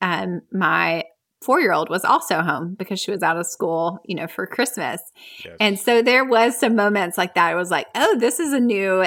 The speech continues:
Speaker 1: thing to children." But it actually became harder when she went back to school because there were just, like, way more logistics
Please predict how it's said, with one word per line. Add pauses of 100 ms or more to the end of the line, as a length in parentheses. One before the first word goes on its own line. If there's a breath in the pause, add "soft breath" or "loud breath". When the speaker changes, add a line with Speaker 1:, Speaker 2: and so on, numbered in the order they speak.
(160)
Speaker 1:
thing (160)
to
children."
But
it
actually
became
harder
when
she
went
back
to
school
because
there
were
just,
like,
way
more
logistics